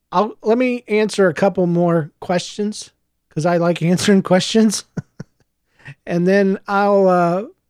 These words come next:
put the cap on the end of this, uh, podcast, this particular episode. Um,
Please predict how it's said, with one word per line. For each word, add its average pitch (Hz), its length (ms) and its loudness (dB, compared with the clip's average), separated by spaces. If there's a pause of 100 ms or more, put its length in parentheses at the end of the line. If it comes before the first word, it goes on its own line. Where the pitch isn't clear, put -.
(120)
put 202 180 -2
the 175 80 -4
cap 202 400 -4
on 170 140 0
the 170 140 0
end 170 200 0
of 151 100 -4
this, 170 480 -4
uh, 160 360 -10 (760)
podcast, - 640 -8 (420)
this - 380 -18 (140)
particular 147 560 -6
episode. 139 600 -12 (1160)
Um, 160 540 -4